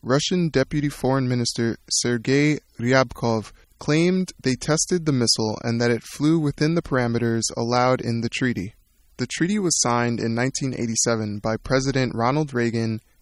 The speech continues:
and Soviet President Mikhail Gorbachev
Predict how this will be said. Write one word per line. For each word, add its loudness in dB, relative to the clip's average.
and -4
Soviet 0
President -4
Mikhail 0
Gorbachev -4